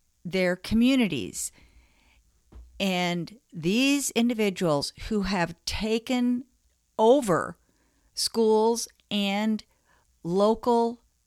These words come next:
government are there to destroy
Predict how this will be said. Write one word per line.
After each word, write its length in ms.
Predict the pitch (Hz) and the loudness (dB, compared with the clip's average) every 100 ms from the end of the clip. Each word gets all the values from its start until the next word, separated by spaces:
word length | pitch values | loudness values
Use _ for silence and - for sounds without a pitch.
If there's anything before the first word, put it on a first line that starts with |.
| 175 | -2
government 680 | 202 202 175 131 87 - - _ _ - | 2 4 2 -4 -6 -12 -20 _ _ -4
are 200 | 175 165 | 0 0
there 680 | 156 208 220 190 143 147 175 _ _ _ - - - | 0 2 4 4 2 -2 -8 _ _ _ -20 -20 -4
to 120 | 233 | 0
destroy 1040 | 190 190 - - - 269 262 208 123 107 | 2 4 6 4 2 2 4 4 4 0